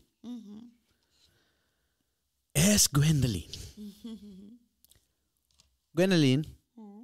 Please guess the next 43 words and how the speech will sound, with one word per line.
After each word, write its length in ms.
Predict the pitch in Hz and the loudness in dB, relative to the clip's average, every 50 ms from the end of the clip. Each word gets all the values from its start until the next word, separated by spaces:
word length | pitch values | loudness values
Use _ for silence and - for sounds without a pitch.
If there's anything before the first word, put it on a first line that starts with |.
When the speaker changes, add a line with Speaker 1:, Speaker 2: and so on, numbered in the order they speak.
| - - _ _ _ _ _ | -20 -20 _ _ _ _ _
Speaker 2:
hoe 180 | - 185 196 | -2 -2 -2
kan 200 | - 202 180 175 | 0 0 2 2
een 100 | 165 147 135 127 | 2 2 2 2
man 220 | 131 139 185 220 208 | 2 2 2 4 4
herkennen 680 | 170 160 147 - - - 107 101 110 139 170 151 120 - _ | 2 2 2 0 -2 0 0 2 2 0 -2 -4 -8 -12 _
dat 260 | - - 107 - - | -8 -6 -6 -2 -2
een 100 | 127 123 | -2 -2
vrouw 420 | - - - 151 156 160 175 160 | 0 -2 0 0 2 2 2 2
hem 260 | 113 120 131 131 123 - _ _ _ | 2 0 0 0 -2 -8 _ _ _
echt 340 | - 220 214 190 - - - | 0 2 2 2 2 2 2
leuk 260 | 139 131 110 101 - | 2 2 2 0 -2
vindt? 420 | - - 101 80 73 - - - _ _ _ _ _ _ _ _ | -4 -6 -6 -6 -6 -10 -16 -20 _ _ _ _ _ _ _ _
Dus 420 | - 127 156 156 147 - - - - _ _ _ _ | -2 0 0 2 2 0 -2 -4 -8 _ _ _ _
een 100 | _ 214 | _ -8
vrouw 240 | 196 - 196 196 214 | -4 0 2 2 2
kan 220 | 208 - 214 214 202 | 2 2 0 2 2
zoveel 460 | - 220 202 220 214 - 208 196 180 | 2 2 4 2 2 4 4 2 4
zeggen. 520 | - - - 139 107 107 110 - 78 82 - _ _ _ | 2 2 0 0 0 -4 -6 -8 -8 -12 -18 _ _ _
Speaker 1:
Ja. 340 | - 190 208 202 196 190 202 | -20 -18 -8 -4 0 0 2
Speaker 2:
Een 60 | 208 | 2
vrouw 260 | 214 202 190 190 196 | 2 2 2 2 2
kan 200 | - 190 202 202 | 0 0 0 2
zich 160 | - 202 190 | 2 2 2
zo 180 | - - 214 208 | 2 4 4 4
opstellen. 460 | 202 185 202 - - 226 208 196 180 - 208 - | 2 2 0 0 0 0 0 0 -2 -4 -6 -2
<laughs> 580 | - 285 285 254 277 262 254 262 240 247 233 - - _ _ | 0 2 4 4 4 4 4 4 2 0 -2 -6 -12 _ _
Speaker 1:
Ja. 240 | - 202 202 202 185 | -20 -20 -20 -12 -4
Speaker 2:
Maar 300 | 143 151 151 - - - - _ _ _ _ _ _ _ _ _ _ _ _ _ _ _ _ _ _ _ _ _ | 0 0 0 0 -2 -8 -18 _ _ _ _ _ _ _ _ _ _ _ _ _ _ _ _ _ _ _ _ _
dat 340 | _ 127 120 117 135 147 - | _ -10 -4 -4 -4 0 0
wil 160 | 147 139 143 | 0 0 2
nog 140 | 151 151 143 | 2 0 2
niet 140 | 147 147 | 2 2
zeggen 260 | 139 160 147 143 147 135 | 2 0 0 0 -2 -2
dat 160 | 135 135 104 | -2 -2 0
ze 100 | - 135 | 0 0
Speaker 1:
Nee. 120 | 131 117 - | 0 0 0
Speaker 2:
je, 140 | - 127 | 0 2
je 80 | 143 160 | 4 4
weet 140 | 180 208 190 | 4 2 2
wat 120 | 208 190 | 2 0
ik 80 | 196 175 | 0 0
bedoel 180 | 175 190 180 | 2 2 2
met 240 | 165 160 160 147 - | 2 0 -2 -4 -6